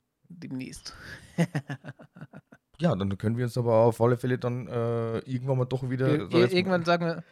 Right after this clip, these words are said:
Speaker 1: zu Folge hundert sagten wir, ja, zu Stu-, Folge zwanzig, das war unser Höhepunkt, das ist unser Peak, wir werden nie, den nie wieder, den werden wir nie wieder erreichen. <laughs>
Speaker 2: Wenn zwanzig schon der Peak gewesen wäre,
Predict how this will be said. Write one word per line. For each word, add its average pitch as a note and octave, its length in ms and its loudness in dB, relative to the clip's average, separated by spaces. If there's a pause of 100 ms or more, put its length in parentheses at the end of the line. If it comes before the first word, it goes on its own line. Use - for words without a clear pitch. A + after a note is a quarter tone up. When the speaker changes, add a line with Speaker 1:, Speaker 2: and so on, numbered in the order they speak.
(120)
Speaker 1:
zu - 120 -14
Folge F3+ 240 4
hundert F#3 160 6
sagten F3 280 -2
wir, D3+ 200 0 (260)
ja, C3+ 120 -8 (540)
zu D3 240 -6
Stu-, D3 260 -4
Folge C#3+ 260 0
zwanzig, C#3 540 -6 (160)
das C#3+ 220 -2
war B2+ 80 -2
unser B2+ 160 -6
Höhepunkt, C3 520 -4 (160)
das D3+ 180 -8
ist D#3 40 -8
unser C#3+ 180 0
Peak, C3 300 -6
wir D#3 120 -10
werden C#3 260 -2
nie, D3 80 -6
den C#3 240 -4
nie C#3+ 140 -2
wieder, C3 220 -4
den C#3+ 100 -6
werden C#3+ 200 -2
wir C#3+ 140 -8
nie E3 160 -2
wieder D3+ 140 -2
erreichen. C#3+ 460 -4 (140)
<laughs> - 1040 -14
Speaker 2:
Wenn G2 180 -8
zwanzig D3 380 -6
schon B2 140 -10
der A2+ 60 -8
Peak C#3+ 240 -14
gewesen F2 380 -8
wäre, F2 380 -12